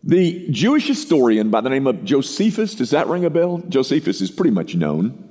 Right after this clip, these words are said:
I think. Josephus tells the story that, uh, on one occasion, Cyrus,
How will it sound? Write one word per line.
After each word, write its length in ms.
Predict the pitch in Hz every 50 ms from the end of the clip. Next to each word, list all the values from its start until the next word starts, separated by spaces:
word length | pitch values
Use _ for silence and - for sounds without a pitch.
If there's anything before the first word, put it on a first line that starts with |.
| - -
I 60 | 78
think. 400 | - - 85 78 - - - - - - - - _ _ _ _ _ _ _ _ _ _ _ _ _ _ _ _ _ _ _ - - - - - - - - - - - - _ _ _ _ -
Josephus 680 | - 156 170 185 - - 403 381 247 - 190 156 -
tells 300 | - 190 175 156 143 -
the 100 | 131 139
story 560 | 127 - - - 143 123 107 98 95 110 131 139 - 135
that, 480 | 120 131 123 120 117 - - - - -
uh, 380 | 110 117 113 110 107 101 - -
on 200 | 131 131 131 139
one 100 | 170 226
occasion, 840 | 233 - 156 120 110 98 82 110 107 135 160 - - - - -
Cyrus, 1120 | - - - - 185 202 220 233 175 113 101 - - - - - - - - - - -